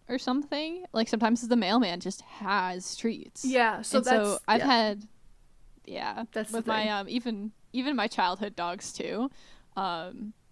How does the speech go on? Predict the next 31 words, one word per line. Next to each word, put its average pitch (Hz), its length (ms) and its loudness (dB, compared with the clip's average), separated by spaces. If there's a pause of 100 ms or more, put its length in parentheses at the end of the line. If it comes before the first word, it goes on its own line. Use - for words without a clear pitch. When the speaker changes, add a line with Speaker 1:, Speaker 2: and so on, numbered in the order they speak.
(560)
Speaker 1:
I 208 80 0
almost 208 200 -2
saw, 220 100 4
like, 196 180 -2 (340)
my 185 120 -2
puppy 196 320 -2
Jack 185 360 -2
just, 233 200 -2
like, 220 220 -2
jump 196 280 -2
up 190 140 -2
into 214 180 0
the 208 80 -2
mail 165 180 -6
truck 208 220 -4
and - 120 -2
just, 247 120 4
like, 202 160 -8
Speaker 2:
<laughs> - 20 -2
Speaker 1:
peace 190 220 -4
out 196 320 0
because 202 480 -4 (220)
he 220 100 0
got 180 160 0
a 190 60 -2
treat 185 200 -2
from 202 140 -2
him 214 140 4
one 233 160 6
time. 254 540 4
Like, 185 300 -4